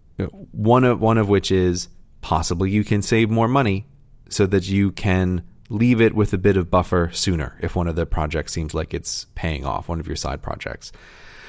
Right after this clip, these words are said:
The other thing is, I also just, without knowing the details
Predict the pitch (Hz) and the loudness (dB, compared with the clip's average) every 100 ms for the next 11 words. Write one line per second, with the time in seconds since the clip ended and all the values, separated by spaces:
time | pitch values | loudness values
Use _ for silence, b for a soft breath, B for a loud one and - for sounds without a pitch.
0 | B B B B - - - - 123 160 | B B B B -20 -20 -10 2 4 6
1 | 196 185 156 139 135 123 b b b b | 4 4 4 6 6 2 b b b b
2 | - - _ _ - - - - 123 131 | -20 -20 _ _ -20 -20 -10 0 4 6
3 | 151 - 139 113 117 110 - 117 123 160 | 4 4 4 4 4 4 2 2 4 4
4 | 156 147 135 113 101 120 131 120 104 95 | 4 6 4 4 2 2 2 2 2 2
5 | 90 80 | 0 -4